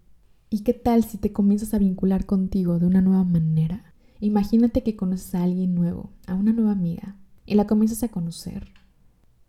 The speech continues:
Y te empieza a caer bien, y empiezan a salir, a, no sé, a ir por un café, a platicar de la vida, a irse de fiesta,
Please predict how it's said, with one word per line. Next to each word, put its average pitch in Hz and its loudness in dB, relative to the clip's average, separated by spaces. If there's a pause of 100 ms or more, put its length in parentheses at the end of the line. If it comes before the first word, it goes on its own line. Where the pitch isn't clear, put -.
(120)
Y 175 -8
te 180 -2
empieza 175 -4
a 202 -6
caer 156 -6
bien, 285 -2 (640)
y 190 -4
empiezan 175 -6
a 147 -8
salir, 196 -2 (1200)
a, 165 -6
no 180 -8
sé, 226 -4
a 185 0
ir 170 -2
por 180 -2
un 180 -2
café, 220 -2
a 196 -2
platicar 202 -4
de 190 -4
la 160 -6
vida, 185 -2 (720)
a 160 -4
irse 156 -8
de 185 -6
fiesta, 180 -8